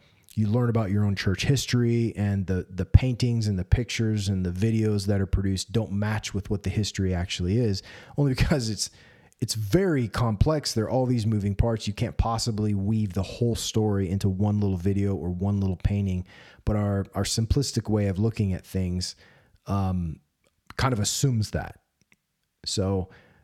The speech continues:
we, we have to get to a point, if we step into that stage where we begin noticing these things, how do we process it?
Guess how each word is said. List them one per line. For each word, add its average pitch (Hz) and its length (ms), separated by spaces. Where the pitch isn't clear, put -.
we, 113 360
we 110 180
have 135 260
to 131 80
get 123 160
to 117 120
a 95 60
point, 110 540
if - 220
we 104 320
step - 380
into 139 180
that 101 200
stage 101 360
where 101 100
we 98 40
begin 98 320
noticing 113 420
these 92 220
things, 90 340
how - 160
do 151 40
we 120 120
process - 580
it? - 140